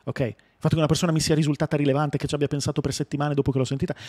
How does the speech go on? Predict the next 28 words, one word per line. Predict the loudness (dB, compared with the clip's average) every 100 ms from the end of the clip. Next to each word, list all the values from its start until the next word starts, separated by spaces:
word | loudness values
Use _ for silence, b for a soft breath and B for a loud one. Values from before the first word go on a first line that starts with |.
| B
non | 2
significa | 4 2 2 2
che | 2
quello | 4 4
che | 4 2
questa | 0 -2
persona | 0 0
ha |
detto | 2 2
sia | 2 2 4
oggettivamente | 2 2 0 0 2 2 4 4 4
rilevante, | 2 2 0 -4
oggettivamente | -4 -4 -4 -2 0 -2 -2 -4
da |
pensarci | -2 -2 0 0 0 0
per | 0
settimane, | 0 -6 -10 -2
generi | 8 10 10 10
in, | 6 6
in |
modo | 8 12
automatico | 12 10 6 6 6
il | 6
pensarci | 6 4 2 2 0
settimane | 0 0 2 4
dopo | 6
averla | 6 2
sentita | -2 -6 -10